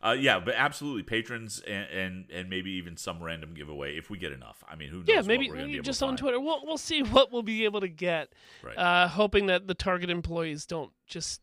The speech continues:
Speaker 2: snatch 'em up right away.
Speaker 1: Right. All right, cool. So, uh, let's see. Oh, there was this, so this last news item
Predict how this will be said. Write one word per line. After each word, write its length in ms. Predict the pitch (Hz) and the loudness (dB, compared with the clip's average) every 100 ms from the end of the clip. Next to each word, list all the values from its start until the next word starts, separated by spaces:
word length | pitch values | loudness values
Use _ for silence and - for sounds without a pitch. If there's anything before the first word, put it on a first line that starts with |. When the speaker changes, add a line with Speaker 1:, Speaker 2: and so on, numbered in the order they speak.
| - | -8
Speaker 2:
snatch 460 | - 180 170 160 170 | -8 -4 -4 -2 -4
'em 80 | 147 | -6
up 160 | 120 | -8
right 140 | 110 107 | -12 -12
away. 300 | 107 110 151 | -12 -12 -14
Speaker 1:
Right. 200 | - 123 - _ _ _ _ _ _ - - - - - _ _ - | -14 -16 -16 _ _ _ _ _ _ -20 -20 -20 -20 -20 _ _ -4
All 80 | 165 | 0
right, 260 | 175 - | 0 0
cool. 380 | - 165 160 95 - - _ | 0 2 2 -2 -8 -20 _
So, 640 | - - 131 120 113 113 104 | -14 0 2 4 2 0 0
uh, 420 | 110 113 113 113 | 0 0 -2 -4
let's 260 | 113 113 | -6 -8
see. 680 | - - 131 110 98 90 80 71 | -10 -6 -2 0 0 -4 -6 -4
Oh, 240 | 120 110 | -2 -2
there 140 | 95 147 | -2 -4
was 160 | 139 | -4
this, 280 | 151 139 - - | -6 -6 -8 -8
so 400 | - 127 120 - _ 82 | -2 0 0 -6 _ -18
this 300 | 95 110 95 | -8 -6 -6
last 360 | 101 117 131 - | -4 -2 -4 -6
news 260 | 113 117 110 | -6 -4 0
item 380 | 98 101 107 | 0 -2 -8